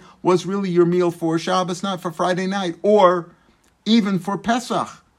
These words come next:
right? Because we said the Machlokas, we pass on Rabbi Yehuda, uh, for Hafsaka on Erev Pesach, right? We pass on Rabbi Yehuda, we, we pass on like, like Rabbi Yossi on Erev Shabbos,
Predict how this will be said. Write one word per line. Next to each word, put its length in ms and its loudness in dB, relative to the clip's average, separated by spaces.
right? 180 -2
Because 260 0
we 100 2
said 300 -4
the 80 -2
Machlokas, 580 0
we 60 -8
pass 300 0
on 60 0
Rabbi 160 0
Yehuda, 580 2
uh, 320 2
for 260 0
Hafsaka 720 2
on 120 2
Erev 300 -2
Pesach, 540 -4
right? 320 -2
We 120 0
pass 260 0
on 120 -2
Rabbi 60 -2
Yehuda, 280 2
we, 100 2
we 160 -6
pass 280 0
on 80 -4
like, 200 -2
like 240 -2
Rabbi 140 -4
Yossi 500 -2
on 300 -2
Erev 360 -4
Shabbos, 680 -4